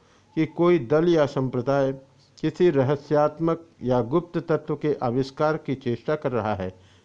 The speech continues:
तो समझना वह यथार्थतः किसी परिमाण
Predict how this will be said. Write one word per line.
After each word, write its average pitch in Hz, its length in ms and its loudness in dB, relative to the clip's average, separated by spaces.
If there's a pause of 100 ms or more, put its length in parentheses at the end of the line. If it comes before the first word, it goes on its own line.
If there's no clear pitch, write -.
(100)
तो 139 100 2
समझना 139 580 -2 (400)
वह 165 220 2
यथार्थतः 143 680 0 (260)
किसी 151 260 0
परिमाण 135 680 0